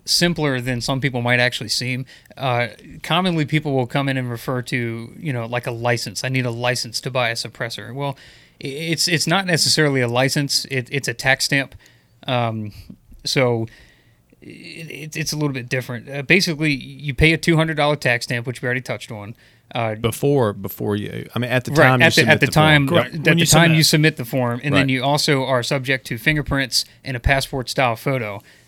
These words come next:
Speaker 1: uh, as well. Uh, on-, once all that stuff is done, we, you know, send everything off to the A T F, and it, the hardest part about the entire process is the wait.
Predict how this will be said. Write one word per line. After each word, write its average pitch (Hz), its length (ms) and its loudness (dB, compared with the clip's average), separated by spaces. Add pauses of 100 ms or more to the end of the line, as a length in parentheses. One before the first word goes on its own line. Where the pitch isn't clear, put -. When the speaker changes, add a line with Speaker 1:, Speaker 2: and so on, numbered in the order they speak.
(120)
Speaker 1:
uh, 107 360 -4 (480)
as 139 260 -6
well. 120 380 -2 (680)
Uh, - 120 -14 (120)
on-, 143 360 -4
once 180 240 0
all 165 100 4
that 170 160 2
stuff 127 240 2
is 117 80 -2
done, 127 580 0
we, 123 280 -6
you 139 100 -4
know, 113 80 -6
send 156 240 -2
everything 147 320 0
off 135 200 2
to 156 80 -2
the 135 120 2
A 135 60 4
T 123 180 2
F, 139 220 6
and 127 100 0
it, 123 140 -6
the 131 80 -2
hardest 175 360 2
part 156 200 4
about 131 220 0
the 127 60 -2
entire 127 240 0
process 131 460 0
is 147 180 0
the 123 60 0
wait. 117 320 -2